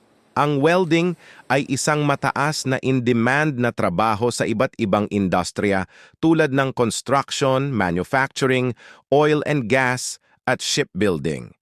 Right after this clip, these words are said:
Narito ang mga hakbang na maaari mong sundin upang makamit ang iyong pangarap. One, alamin ang mga uri ng welding. Pag-aralan ang mga iba't ibang uri ng welding tulad ng M I G, metal inert gas,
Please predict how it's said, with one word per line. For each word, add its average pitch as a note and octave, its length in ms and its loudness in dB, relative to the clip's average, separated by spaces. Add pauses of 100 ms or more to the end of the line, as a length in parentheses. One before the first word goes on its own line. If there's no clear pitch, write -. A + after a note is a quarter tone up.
(440)
Narito C3 480 0
ang B2 160 0
mga A2+ 240 0
hakbang C#3 560 0
na A#2 80 0
maaari A2 560 0
mong G#2+ 160 0
sundin A2 640 0
upang C3 400 2
makamit A#2+ 640 0
ang B2 160 -2
iyong A#2+ 320 0
pangarap. A2+ 560 0 (800)
One, C2+ 400 -2 (160)
alamin C3+ 560 0
ang B2 160 0
mga A#2 320 0
uri C#3+ 320 2
ng A2+ 160 2
welding. F#2+ 640 0 (240)
Pag-aralan B2+ 580 2
ang A#2+ 160 0
mga A#2+ 240 0
iba't B2 240 0
ibang A#2 320 0
uri D3+ 240 2
ng A2+ 240 0
welding B2 400 2
tulad B2+ 320 2
ng A#2 240 0
M A#2+ 160 0
I G#2 160 0
G, F#2 320 -2 (240)
metal B2 400 0
inert A2+ 320 0
gas, A#2 560 -2